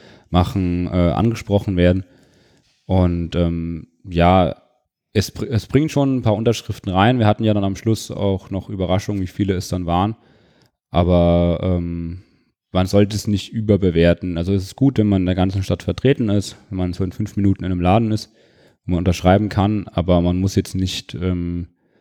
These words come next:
zwanghaft, ähm, alle Läden in einer Straßenzeile machen.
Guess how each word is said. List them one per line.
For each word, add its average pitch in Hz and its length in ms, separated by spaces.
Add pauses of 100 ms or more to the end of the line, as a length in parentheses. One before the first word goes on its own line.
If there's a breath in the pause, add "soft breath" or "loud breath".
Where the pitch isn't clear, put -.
(140)
zwanghaft, 90 840
ähm, 82 440 (1160)
alle 87 260
Läden 87 320
in 73 40
einer 76 220
Straßenzeile 78 640
machen. 76 300